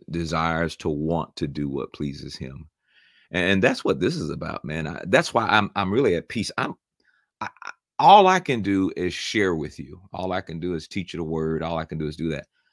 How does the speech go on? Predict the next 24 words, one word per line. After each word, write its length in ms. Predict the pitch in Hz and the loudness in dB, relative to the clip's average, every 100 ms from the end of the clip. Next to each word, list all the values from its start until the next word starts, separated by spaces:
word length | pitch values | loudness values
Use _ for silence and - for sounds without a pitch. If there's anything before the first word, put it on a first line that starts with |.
| _ _ - | _ _ -14
I 80 | - | -10
can't 220 | - 160 | -6 -2
make 160 | 180 | -2
you 80 | 127 | -2
do 160 | 113 123 | -4 -4
nothing 180 | 147 151 | -4 -4
'cause 160 | 92 | -4
you're 120 | 110 | -4
a 40 | - | -4
free 180 | - 101 | -2 -2
moral 300 | 87 85 92 | 0 -2 -2
agent. 360 | 254 170 - _ _ _ _ _ _ _ _ | -2 -4 -10 _ _ _ _ _ _ _ _
And, 320 | 107 104 98 95 | -2 -2 0 -2
um, 520 | 90 85 85 85 92 _ _ _ _ _ - | -2 -4 -6 -8 -14 _ _ _ _ _ -6
you 120 | 135 | -4
know, 60 | |
I 140 | 120 127 | 0 0
used 420 | 107 123 202 - | 0 0 -2 0
to 60 | 98 | -2
want 540 | 87 95 120 135 _ | 0 2 4 2 _
people 380 | - 117 117 98 | -4 -2 -2 -4
to 120 | 95 | -2
want 440 | 80 90 101 - | -2 0 -2 -4
God 480 | 78 90 92 82 76 | -4 0 2 0 -2